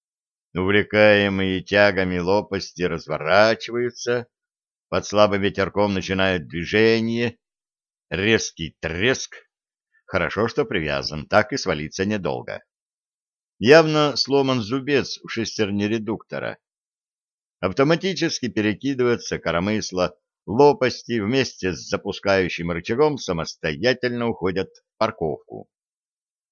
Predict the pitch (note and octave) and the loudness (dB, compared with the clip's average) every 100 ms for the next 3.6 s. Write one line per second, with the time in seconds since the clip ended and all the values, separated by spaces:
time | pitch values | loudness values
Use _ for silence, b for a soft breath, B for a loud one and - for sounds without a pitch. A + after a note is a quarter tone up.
0 | _ _ F#2 F2 E2+ D#2+ - G2+ A2 A#2 | _ _ -4 0 0 0 -4 -2 0 2
1 | A#2 A2+ A2 - G#2 A2 _ _ _ _ | 2 2 -2 -6 -10 -10 _ _ _ _
2 | _ _ _ D#3 B2 F#2 F#2 G2 B2+ F2 | _ _ _ 4 6 2 -2 0 0 0
3 | F#2+ A#2 A2+ - - - | -4 -4 -6 -8 -14 -14